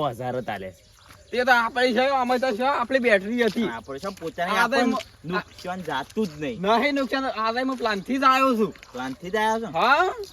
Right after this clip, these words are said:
Speaker 1: હું પ્લાનથી લાયા છો?
Speaker 2: એ બધું કોઈ હાલ ના કહેવાનું હોય, કહેવાતું હોય.
Speaker 1: હવે હું જો જુ-, જુગાર રમવાની જગ્યા તો હું જોયેલી છે.
Speaker 2: હા.
Speaker 1: એમાં પૈસા વેચવા છે કે ભેગા જ રાખવા છે?
Speaker 2: ભેગા, ભેગું જ રમવાનું હોય.
Speaker 1: ભેગું
Speaker 2: થોડું
Speaker 1: જ
Speaker 2: કોઈ
Speaker 1: રમ-,
Speaker 2: અલગ રમવાનું હોય?
Speaker 1: અલગ નહીં રમવાનું?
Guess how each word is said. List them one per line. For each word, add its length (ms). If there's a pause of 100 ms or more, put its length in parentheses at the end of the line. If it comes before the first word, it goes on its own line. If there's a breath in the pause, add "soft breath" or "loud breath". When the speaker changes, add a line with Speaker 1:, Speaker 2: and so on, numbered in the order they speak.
(120)
Speaker 1:
હું 100
પ્લાનથી 420
લાયા 320
છો? 100
Speaker 2:
એ 60
બધું 280
કોઈ 160
હાલ 180
ના 120
કહેવાનું 420
હોય, 140
કહેવાતું 380
હોય. 240 (440)
Speaker 1:
હવે 220
હું 100
જો 180
જુ-, 280 (120)
જુગાર 340
રમવાની 280
જગ્યા 320
તો 80
હું 140
જોયેલી 360
છે. 180 (180)
Speaker 2:
હા. 200 (280)
Speaker 1:
એમાં 460
પૈસા 400
વેચવા 380
છે 100
કે 80
ભેગા 240
જ 80
રાખવા 220
છે? 80
Speaker 2:
ભેગા, 240
ભેગું 300
જ 40
રમવાનું 400
હોય. 160
Speaker 1:
ભેગું 200
Speaker 2:
થોડું 80
Speaker 1:
જ 40
Speaker 2:
કોઈ 80
Speaker 1:
રમ-, 100
Speaker 2:
અલગ 100
રમવાનું 320
હોય? 220
Speaker 1:
અલગ 220
નહીં 140
રમવાનું? 380